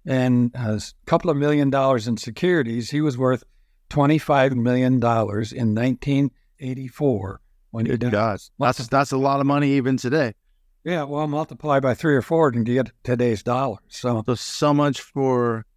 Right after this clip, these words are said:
Speaker 2: the act of not just celibacy, but, you know, being poor, the act of being poor in ministry as well. So much for that. He was a multimillionaire.
Speaker 1: Yeah, well, the church will deny the fact that the,
Speaker 2: <laughs> Yeah.
Speaker 1: the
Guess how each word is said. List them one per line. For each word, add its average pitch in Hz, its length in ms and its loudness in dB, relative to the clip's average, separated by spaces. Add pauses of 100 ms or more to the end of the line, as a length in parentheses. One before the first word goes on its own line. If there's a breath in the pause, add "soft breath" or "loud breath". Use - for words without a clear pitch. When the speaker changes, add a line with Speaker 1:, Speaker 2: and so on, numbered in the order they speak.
Speaker 2:
the 135 140 -2
act 131 360 -4
of 120 320 0
not 170 160 2
just 139 200 -4
celibacy, 139 560 0
but, 127 240 0 (120)
you 135 80 -4
know, 127 120 0
being 123 260 0
poor, 139 440 0 (280)
the 135 80 -2
act 123 200 -2
of 120 60 -2
being 127 220 2
poor 151 320 2
in 120 120 0
ministry 135 420 0
as 117 100 -2
well. 123 220 -2
So 139 180 -6
much 139 180 -2
for 127 140 -4
that. 123 200 0
He 127 60 2
was 120 140 0
a 117 80 -2
multimillionaire. 123 960 0 (560)
Speaker 1:
Yeah, 139 200 -2
well, 147 340 6
the 127 80 2
church - 320 0
will 120 100 -2
deny 123 400 0
the 113 120 -2
fact 110 360 -4
that - 180 -4
the, 156 400 0
Speaker 2:
<laughs> 156 120 -4
Yeah. 131 220 0
Speaker 1:
the 107 240 -6